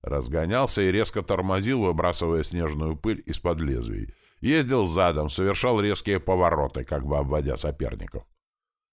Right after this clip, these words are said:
Эх, клюшку бы мне с шайбой. Потом с Гулей учили мелкую ездить на коньках или, взявшись втроём за руки, ускорялись, пока Дилька не просила оставить её и пробовала кататься сама.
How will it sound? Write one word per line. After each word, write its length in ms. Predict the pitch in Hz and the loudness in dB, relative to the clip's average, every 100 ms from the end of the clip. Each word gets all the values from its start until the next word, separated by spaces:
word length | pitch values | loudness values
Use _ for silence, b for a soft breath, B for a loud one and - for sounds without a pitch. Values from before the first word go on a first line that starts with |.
| _ | _
Эх, 300 | - 107 - _ _ _ | -8 -8 -10 _ _ _
клюшку 420 | - 135 135 - 82 | 2 4 2 0 -2
бы 120 | 69 | -2
мне 180 | 64 62 | -4 -4
с 40 | |
шайбой. 460 | - 65 52 50 - _ _ _ _ _ _ _ _ - | -4 -4 -4 -10 -12 _ _ _ _ _ _ _ _ -4
Потом 360 | - 120 185 170 | 2 2 2 0
с 80 | 107 | 0
Гулей 260 | 135 160 | 0 2
учили 420 | 160 131 - 127 113 | 2 2 0 0 0
мелкую 460 | 101 117 139 156 | 0 -2 0 0
ездить 380 | 110 110 117 - | 2 0 -2 -6
на 80 | 120 | -4
коньках 460 | 113 110 65 - | -2 -2 -4 -2
или, 160 | 104 110 | 0 2
взявшись 420 | 87 110 - 87 | 2 2 0 -2
втроём 420 | - 92 92 90 | -2 0 2 2
за 180 | 92 143 | 0 0
руки, 260 | 123 - 73 | -2 -2 -4
ускорялись, 720 | 71 - 107 71 69 104 - _ _ - | -4 0 0 0 -2 -4 -8 _ _ -8
пока 280 | 76 - 78 | -4 0 0
Дилька 360 | 85 113 151 | 0 -2 -2
не 100 | 147 | -2
просила 500 | - 90 - 107 104 | -2 -2 -2 0 0
оставить 480 | 85 - 80 82 90 | 0 0 0 0 -2
её 240 | 76 151 | -2 -2
и 40 | 135 | 0
пробовала 500 | 92 95 101 95 87 | 0 2 2 2 0
кататься 540 | - 71 69 65 62 | -2 -4 -4 -6 -8
сама. 480 | 58 69 60 52 | -6 -6 -6 -6